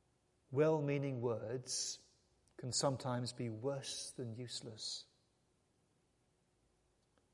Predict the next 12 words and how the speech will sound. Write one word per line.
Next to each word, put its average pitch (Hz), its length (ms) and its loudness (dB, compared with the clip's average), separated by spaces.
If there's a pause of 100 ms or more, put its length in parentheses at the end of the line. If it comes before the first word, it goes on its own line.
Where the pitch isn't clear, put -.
(420)
So - 160 2
what 143 240 6
right 139 200 8
do 139 140 6
I 143 120 10
have 123 180 4
to - 100 -2
preach - 240 0
a 123 40 4
sermon 135 360 6
on 135 120 4
despair? 131 500 6